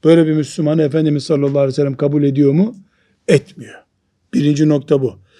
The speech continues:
İkinci nokta, Efendimiz sallallahu aleyhi ve sellem, "Söz verdin, ben buradayım." dedin. Vergimi vereceğim, kanunlara uyacağım, e, çağırdığın zaman silah altına gireceğim, söz verdin. Adam da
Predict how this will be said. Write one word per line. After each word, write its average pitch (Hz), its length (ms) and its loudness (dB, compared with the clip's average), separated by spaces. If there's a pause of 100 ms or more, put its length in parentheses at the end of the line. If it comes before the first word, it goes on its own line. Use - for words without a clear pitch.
(480)
İkinci 233 420 2
nokta, 208 600 0 (200)
Efendimiz 180 480 0
sallallahu 160 400 -2
aleyhi 151 180 0
ve 139 40 -4
sellem, 165 360 -4 (540)
"Söz 190 360 4
verdin, 127 480 -2
ben 151 300 -2
buradayım." 147 460 2
dedin. - 300 -20
Vergimi 139 520 0
vereceğim, 123 580 -6 (200)
kanunlara 131 600 -4
uyacağım, 120 580 -8 (720)
e, 185 40 -4 (500)
çağırdığın 143 460 2
zaman 139 420 -4
silah 143 340 -4
altına 131 320 -4
gireceğim, 127 600 -6 (500)
söz 165 340 0
verdin. 120 300 -8
Adam 165 380 -2
da 151 200 -4